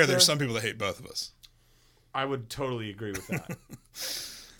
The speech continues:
Speaker 1: Um, so, all right. So what about the, what was this, any surprises in the actual data of the, uh,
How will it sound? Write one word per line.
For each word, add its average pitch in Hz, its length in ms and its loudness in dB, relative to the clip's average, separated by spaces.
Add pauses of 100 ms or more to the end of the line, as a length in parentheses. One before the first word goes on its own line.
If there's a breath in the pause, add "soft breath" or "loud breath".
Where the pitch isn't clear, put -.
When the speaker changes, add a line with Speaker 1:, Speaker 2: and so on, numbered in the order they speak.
(200 loud breath)
Speaker 1:
Um, 131 440 0
so, 185 480 4
all 208 80 4
right. 160 200 2
So 180 400 2
what 208 160 2
about 220 360 0
the, 165 320 0 (400 soft breath)
what 196 160 0
was 294 160 -4
this, 190 240 -6
any 233 160 -2
surprises 190 960 -2
in 160 100 -6
the 156 160 -10
actual 156 400 -6
data 123 920 -6 (540 soft breath)
of 135 300 -4
the, 123 340 -4
uh, 110 140 -12